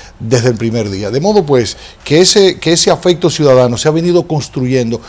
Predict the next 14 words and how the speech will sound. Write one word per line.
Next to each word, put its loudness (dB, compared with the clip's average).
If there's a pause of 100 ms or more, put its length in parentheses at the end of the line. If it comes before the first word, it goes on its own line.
(160)
gobernando 0
para 0
todos -4
y -4
todas, -4 (320)
no 0
solamente 2
para 2
los 0
y -4
las 0
P -6
L 0
Deístas. -6